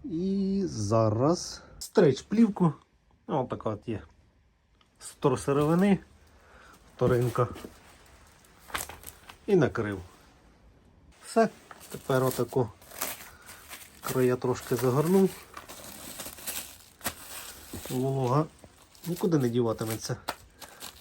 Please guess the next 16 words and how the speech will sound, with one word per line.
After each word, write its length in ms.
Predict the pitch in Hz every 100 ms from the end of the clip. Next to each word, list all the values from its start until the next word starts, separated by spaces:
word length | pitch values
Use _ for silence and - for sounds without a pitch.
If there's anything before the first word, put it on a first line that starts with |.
| - - -
І 120 | 233
оце 240 | 170 123 131
все 200 | 123 127
діло 300 | 123 127 104 - - -
просто 300 | 147 131 -
в 60 | 98
хату. 300 | 104 92 110 - - - - - - - - - - - - _ - - - - - - _ - - - - - - - - _ _ - - - _ _ - - - - - - - - _ _ _ _ -
На 160 | 196 185
пророщування. 720 | - 107 101 - 107 98 98 - _ _ _ _ _ _ _ _ _ -
На 100 | 139
четвертий 460 | 147 143 135 147
день 180 | 139 131
отака 300 | 123 123 135
от 100 | 120
краса 320 | - 127 -
виходить. 480 | 123 90 101 95 -